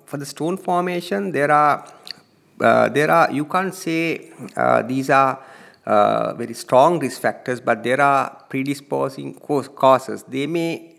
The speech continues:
have little bit of impact, but, uh, just because you have, uh, let's say, for example, being a female, having high cholesterol levels in your body, uh, uh, uh, and taking O C Ps,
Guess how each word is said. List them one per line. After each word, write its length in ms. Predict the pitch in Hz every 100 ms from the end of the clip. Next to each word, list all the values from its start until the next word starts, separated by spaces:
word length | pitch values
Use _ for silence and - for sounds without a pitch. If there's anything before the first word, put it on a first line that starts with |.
| _ _
have 320 | 139 143 135
little 220 | 127 127 196
bit 140 | 202
of 100 | 185
impact, 840 | 139 135 131 151 - - _ _ -
but, 360 | 120 123 -
uh, 280 | 123 117 113
just 260 | 113 117 139
because 480 | 131 156 165 -
you 100 | 135 117
have, 400 | 131 143 - - _ _ _ -
uh, 240 | 113 113
let's 220 | 117 113 -
say, 160 | 127
for 160 | 117 117
example, 480 | 107 127 120 - 113
being 320 | 113 113 110
a 20 |
female, 540 | - 123 139 135 135 131 _ - -
having 220 | 107 117
high 160 | 110 113
cholesterol 560 | 107 110 - 147 143
levels 280 | 143 139 135
in 140 | 127 131
your 140 | 127
body, 320 | 127 131 135 131 - _ - -
uh, 480 | 98 98 101 104 - -
uh, 40 | -
uh, 1080 | 110 110 110 107 - - 104 107 107 104 101
and 240 | 110 107
taking 600 | 127 120 127 117 135 - -
O 100 | 123
C 200 | - 156
Ps, 340 | 156 151 147